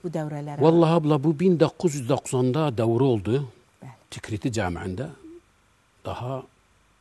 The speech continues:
Speaker 1: Siz də Allahdan
Speaker 2: Biz
Speaker 1: vergi bir gözəl səsiniz
Speaker 2: daha
Speaker 1: var.
Speaker 2: mən də əvvəldən həm mıqam, mıqam dinlərdim, bəs çağırmazdım. Çox məraq idi mıqama, Qur'ana.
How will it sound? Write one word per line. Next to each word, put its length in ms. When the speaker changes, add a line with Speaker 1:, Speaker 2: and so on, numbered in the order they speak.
Speaker 1:
Siz 340
də 200
Allahdan 340
Speaker 2:
Biz 200
Speaker 1:
vergi 360
bir 80
gözəl 340
səsiniz 320
Speaker 2:
daha 240
Speaker 1:
var. 80
Speaker 2:
mən 200
də 100
əvvəldən 380
həm 160
mıqam, 300
mıqam 300
dinlərdim, 480
bəs 220
çağırmazdım. 640
Çox 220
məraq 460
idi 100
mıqama, 760
Qur'ana. 640